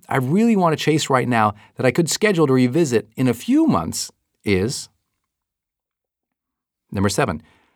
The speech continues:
the main things moving the needle toward my success that I should be focused on right now, despite all the other exciting interests and opportunities I could chase, are, number eight, the way I'll remind myself not to take on too much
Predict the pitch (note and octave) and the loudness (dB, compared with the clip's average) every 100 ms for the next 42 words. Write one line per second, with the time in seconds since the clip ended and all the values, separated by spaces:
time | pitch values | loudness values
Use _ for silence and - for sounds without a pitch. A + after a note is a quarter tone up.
0 | _ - C3 D3 F#3 F3+ D3+ D3 D#3 D3 | _ -2 2 2 2 2 2 2 0 -4
1 | - A2 A#2+ C#3+ D#3+ C3 A2 G#2+ B2 - | -6 0 0 2 2 2 2 0 -2 -6
2 | G2+ G2+ G2+ F#2+ G#2+ F#2+ F2 F#2+ - A#2 | -2 0 2 0 -4 -6 -4 -4 -4 -4
3 | - G2+ - A2+ F#2+ E2+ - - D#3 D3 | 0 0 0 -2 -2 -4 -12 -2 -2 -2
4 | - G2 F2+ A#2 C3+ G#2+ D2+ - _ _ | 0 0 2 0 0 -2 -2 -6 _ _
5 | - G2+ A#2 B2 - B2 C3 B2+ A2 A2 | -14 -4 -2 -2 -2 0 2 2 2 2
6 | G#2 - G2 A2 G#2 G#2 G#2 - - F2+ | 0 0 0 0 -2 -4 -4 -8 -8 -8
7 | E2+ - G#2+ - - G#2 F#2+ F2+ E2+ F#2 | -6 -2 0 0 -2 -2 0 -2 -4 -4
8 | - F#3 G2 F#2+ - - _ _ _ - | 0 2 2 0 -8 -16 _ _ _ -4
9 | F2 D#2 A#2 - _ _ _ _ _ _ | -2 0 -4 -8 _ _ _ _ _ _
10 | _ _ _ _ _ _ _ _ _ _ | _ _ _ _ _ _ _ _ _ _
11 | G#2+ A2+ A#2+ - _ _ _ _ _ B2+ | -2 0 0 -2 _ _ _ _ _ -2
12 | C3 F3+ F3 C#3 C3+ D3+ C3 F#2+ F2 - | 0 2 2 2 2 2 0 -2 -6 -6
13 | G2+ A2+ C#3 - C3 C#3+ C3+ A#2+ A#2+ - | -2 0 0 0 -4 0 0 2 0 0
14 | D3 F3+ - - - | -2 -2 -4 -10 -14